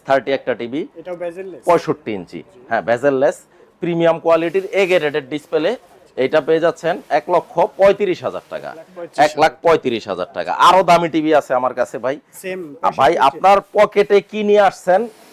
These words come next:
Speaker 1: আমি জানি না, কিন্তু আমার এখানে আসলে কমন পড়বেই।
Speaker 2: আচ্ছা।
Speaker 1: খালি হাতে ফিরা যাইতে
Speaker 2: পছন্দ
Speaker 1: হবে না
Speaker 2: হবেই
Speaker 1: ইনশাল্লাহ।
Speaker 2: হবে।
Speaker 1: এই যে দেখেন,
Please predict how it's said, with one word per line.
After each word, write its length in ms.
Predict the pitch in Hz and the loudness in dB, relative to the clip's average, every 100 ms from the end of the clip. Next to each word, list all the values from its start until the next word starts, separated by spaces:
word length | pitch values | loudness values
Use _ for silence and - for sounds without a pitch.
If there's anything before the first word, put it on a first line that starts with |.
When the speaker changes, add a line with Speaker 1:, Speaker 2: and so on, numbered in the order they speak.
| - | -4
Speaker 1:
আমি 240 | 120 165 | -2 0
জানি 260 | 156 139 120 | 2 0 0
না, 140 | 101 | -6
কিন্তু 340 | 85 135 143 - | -8 -10 -4 -2
আমার 340 | 156 170 180 | 0 0 0
এখানে 300 | 190 190 190 | -2 -2 0
আসলে 280 | 190 - 214 | 0 0 -8
কমন 340 | 214 170 147 135 | 0 0 0 -2
পড়বেই। 420 | 135 113 92 76 | -4 -2 -8 -12
Speaker 2:
আচ্ছা। 340 | - - _ - | -20 -20 _ -4
Speaker 1:
খালি 260 | 151 180 | 0 2
হাতে 260 | 175 165 196 | 2 2 0
ফিরা 260 | - 170 165 | 0 4 4
যাইতে 260 | 160 151 | 4 2
Speaker 2:
পছন্দ 140 | 135 123 | 0 2
Speaker 1:
হবে 180 | 147 | 4
না 80 | 139 | 4
Speaker 2:
হবেই 180 | 113 104 | 2 0
Speaker 1:
ইনশাল্লাহ। 340 | 107 87 78 | -2 -2 -4
Speaker 2:
হবে। 440 | - _ _ _ 113 | -10 _ _ _ 0
Speaker 1:
এই 120 | 123 | 2
যে 100 | 113 | 2
দেখেন, 340 | 101 - 95 | -2 -4 -10